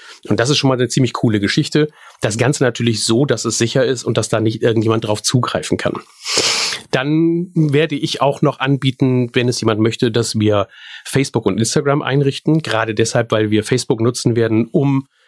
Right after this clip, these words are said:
äh, die kursbegleitende Online-Gruppe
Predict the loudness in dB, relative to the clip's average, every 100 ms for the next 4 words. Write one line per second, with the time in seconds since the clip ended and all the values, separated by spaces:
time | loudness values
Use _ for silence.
0 | _ _ -4 0 0 -2 -2 0 2 2
1 | 0 0 -2 0 -2 0 0 2 2 2
2 | 2 2 2 0 -2 0 0 2 0 0